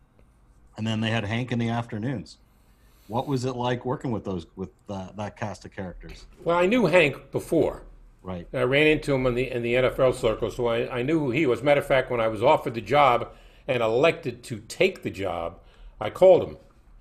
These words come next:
Speaker 1: Right.
Speaker 2: And I said, "Hank, I'm coming down to Q M." He goes, "I heard rumors about that. Is it factual?" I said, "No, it's done, but I wouldn't say anything on the air, okay?
Speaker 1: Right.
Speaker 2: Just do me a favor."
Speaker 1: <laughs> Right.
Speaker 2: So he, he kept his word and he didn't do it.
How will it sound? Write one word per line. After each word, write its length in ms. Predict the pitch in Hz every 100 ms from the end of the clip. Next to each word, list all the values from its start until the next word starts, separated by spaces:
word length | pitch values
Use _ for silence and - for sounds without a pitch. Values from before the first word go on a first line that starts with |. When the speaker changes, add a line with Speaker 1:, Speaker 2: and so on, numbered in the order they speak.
| -
Speaker 1:
Right. 100 | 92
Speaker 2:
And 80 | 104
I 20 | -
said, 140 | 117
"Hank, 140 | 156 110
I'm 80 |
coming 260 | - 127 120
down 160 | 120 117
to 60 |
Q 240 | 107 127 127
M." 180 | 143 - - _ - _ - -
He 120 | -
goes, 180 | 139 131
"I 140 | 135 135
heard 180 | 165
rumors 320 | 156 220 196 101
about 220 | 101 -
that. 120 | 107
Is 140 | 107
it 140 | 117 -
factual?" 400 | 135 139 208 165
I 100 | 135
said, 160 | 143
"No, 140 | 127 151
it's 140 | 131
done, 280 | - 170 139
but 240 | 117 - - - - - -
I 100 | 160
wouldn't 240 | 180 156
say 220 | - 151 135
anything 340 | 120 - 113
on 160 | 110 101
the 180 | 101
air, 140 | 98 85
okay? 200 | 87 113
Speaker 1:
Right. 100 | 120
Speaker 2:
Just 180 | 131 -
do 100 | 147
me 100 | 131
a 60 | 104
favor." 320 | 104 92 135
Speaker 1:
<laughs> 40 |
Right. 340 | 175 147 135 -
Speaker 2:
So 100 | 135
he, 120 | 185
he 300 | - - 180
kept 260 | - 208 160
his 120 | 110
word 180 | 131 131
and 80 |
he 60 | 120
didn't 160 | 117 101
do 140 | 92
it. 120 | 85